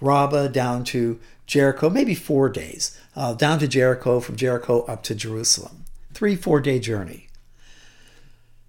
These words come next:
Uriah is mysteriously sent for by the king. Do you think Uriah might have asked the messenger, "What's happened? Has something happened to my wife? Is, is there an emergency?"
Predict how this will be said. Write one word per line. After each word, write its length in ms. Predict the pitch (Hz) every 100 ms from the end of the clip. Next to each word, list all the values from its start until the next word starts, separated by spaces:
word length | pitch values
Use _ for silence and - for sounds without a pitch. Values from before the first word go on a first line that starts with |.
| _ _ -
Uriah 400 | 165 180 233 190
is 180 | 143 147
mysteriously 720 | 135 - - 240 226 196 160
sent 340 | - 190 175
for 180 | - 131
by 140 | 131
the 100 | 117
king. 440 | - 220 247 - - _ _ _ _ - - -
Do 100 | -
you 60 | 208
think 480 | - 269 285 - - - - - - - _ - _ _ _ _ _ _
Uriah 520 | 147 139 127 143 190
might 180 | 175 160
have 100 | 151
asked 380 | - 147 151 -
the 80 | 131
messenger, 560 | 123 131 175 196 214 - - - - - _ _ _
"What's 360 | 92 104 -
happened? 600 | - 123 139 - 311 302 - _ _ _ _ _ _ _ -
Has 180 | 156
something 240 | - 139 123
happened 340 | 120 113 127
to 100 | -
my 140 | 117 107
wife? 480 | 98 113 240 269
Is, 160 | 110 110 - -
is 160 | 110 123
there 100 | 113
an 80 |
emergency?" 840 | 117 113 131 156 202 - 262 269